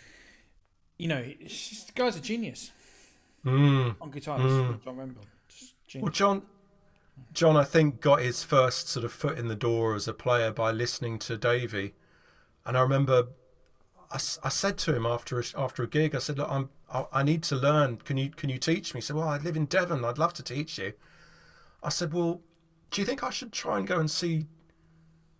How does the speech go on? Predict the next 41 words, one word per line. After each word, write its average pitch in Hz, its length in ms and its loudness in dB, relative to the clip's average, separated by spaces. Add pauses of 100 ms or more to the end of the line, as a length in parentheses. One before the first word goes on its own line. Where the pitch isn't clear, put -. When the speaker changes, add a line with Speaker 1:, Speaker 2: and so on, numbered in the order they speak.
(100)
Speaker 2:
Davey 160 280 0
Graham?" 139 540 -2 (1300)
He 160 60 4
said, 180 120 8
"Oh, 233 100 12
Davey! 277 760 8
Yeah, 262 560 6
yeah, 208 240 4
man, 214 320 6
yeah, 220 140 4
you 170 80 4
should 240 120 -6
go 240 120 6
and 247 100 6
see 262 160 2
Davey." 156 480 4 (380)
Davey, 101 240 0 (280)
and 196 120 4
he, 233 60 4
and 226 200 2
he, 240 120 0
he 240 220 -2
looked 294 300 2
at 190 80 -4
me, 123 120 0
now 143 120 2
this 156 220 0
glint 190 280 6
in 131 100 0
his 123 120 0
eye, 107 180 4
John 107 220 -4
Renbourn. 110 220 0
He 135 60 0
said, 175 180 2
um, 175 200 2 (1300)
"He's 202 160 0
a 254 60 2
bit 311 240 2
nutty." 233 600 6
<laughs> - 60 -10